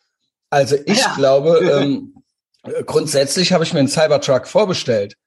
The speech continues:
Speaker 2: <clears throat>
Speaker 1: Also, äh, Tesla Cybertruck, ne? Äh, endlich die eckigen Autos, die man uns seit den achtziger Jahren versprochen hat, die eckigen Robocop-Autos. Endlich kriegen wir die Zukunft,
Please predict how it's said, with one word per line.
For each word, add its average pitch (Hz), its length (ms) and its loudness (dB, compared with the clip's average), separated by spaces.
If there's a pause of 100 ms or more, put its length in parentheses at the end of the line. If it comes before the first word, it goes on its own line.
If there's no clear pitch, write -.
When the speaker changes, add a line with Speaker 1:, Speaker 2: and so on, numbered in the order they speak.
(180)
Speaker 2:
<clears throat> 202 160 0
Speaker 1:
Also, 135 500 2
äh, 117 520 0
Tesla 131 360 -4
Cybertruck, 117 640 -2
ne? 165 380 0 (320)
Äh, 135 320 2 (340)
endlich 165 460 0
die 139 320 0
eckigen 156 420 0
Autos, 147 400 0
die 139 60 -6
man 131 200 0
uns 123 280 -6
seit 135 220 0
den 135 140 -2
achtziger 135 340 0
Jahren 123 260 2
versprochen 127 440 -2
hat, 156 120 -2
die 135 100 -2
eckigen 123 380 -2
Robocop-Autos. 127 840 0
Endlich 147 340 -4
kriegen 185 240 0
wir 143 100 4
die 117 80 -6
Zukunft, 139 500 -2